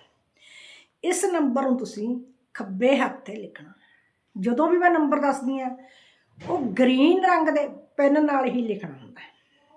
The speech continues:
ਇਹ ਤੁਸੀਂ ਐਮਰਜੈਂਸੀ ਦੇ ਵਿੱਚ ਲਿਖਣਾ,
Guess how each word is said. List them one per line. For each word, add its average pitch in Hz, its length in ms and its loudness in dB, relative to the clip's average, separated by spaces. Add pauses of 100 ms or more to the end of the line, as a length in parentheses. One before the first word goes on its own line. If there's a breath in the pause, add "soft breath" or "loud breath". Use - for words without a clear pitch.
(1300 loud breath)
ਇਹ 349 240 0
ਤੁਸੀਂ 311 240 -4 (220)
ਐਮਰਜੈਂਸੀ 302 600 2
ਦੇ 262 100 2
ਵਿੱਚ 254 180 -2
ਲਿਖਣਾ, 214 400 -2